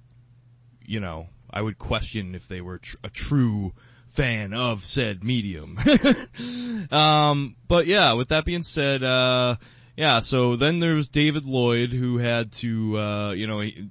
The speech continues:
he, he did the art for V for Vendetta. So if you've read V for Vendetta,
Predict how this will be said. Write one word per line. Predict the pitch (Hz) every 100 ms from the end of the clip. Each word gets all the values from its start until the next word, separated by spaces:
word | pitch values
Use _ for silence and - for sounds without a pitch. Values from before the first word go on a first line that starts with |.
| -
he, | 110 110 92
he | 110 113 110
did | 95 - 104 117 107
the | 107
art | 107 110
for | 113
V | 92 110
for | 98 101
Vendetta. | 101 95 98 98 85 82 85
So | - 90
if | 87
you've | 92 92
read | 104 98
V | 107
for | 101 92
Vendetta, | 95 95 95 87 87 90